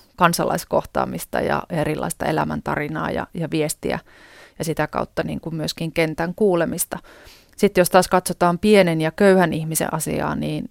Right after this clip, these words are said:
niin totuus on kuitenkin se, että, ö, tuloerot tällä vaalikaudella ovat kaventuneet ja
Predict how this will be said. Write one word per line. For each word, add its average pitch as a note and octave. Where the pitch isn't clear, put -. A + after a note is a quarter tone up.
niin D#3+
totuus F3+
on D#3+
kuitenkin F3+
se, E3+
että, D#3+
ö, D#3+
tuloerot D#3+
tällä D#3+
vaalikaudella D#3+
ovat D#3
kaventuneet E3
ja D#3